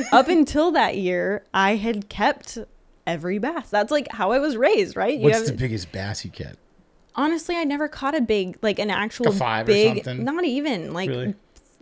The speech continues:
Speaker 1: we would catch, that's what's funny too, and I hear people like, "Oh, they're using crawdads, blah, blah, blah." It's like, man,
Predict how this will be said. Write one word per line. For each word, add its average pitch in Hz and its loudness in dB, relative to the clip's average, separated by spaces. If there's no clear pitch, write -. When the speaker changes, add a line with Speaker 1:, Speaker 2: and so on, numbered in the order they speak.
Speaker 1:
we 285 -2
would 349 -2
catch, 226 -4
that's 262 0
what's 359 -4
funny 196 -4
too, 190 -4
and 175 -2
I 165 -6
hear 170 -4
people 180 -8
like, - -10
"Oh, 170 0
they're 165 -4
using 202 -6
crawdads, 202 0
blah, 226 2
blah, - -
blah." 208 0
It's 202 -4
like, 202 -2
man, 262 0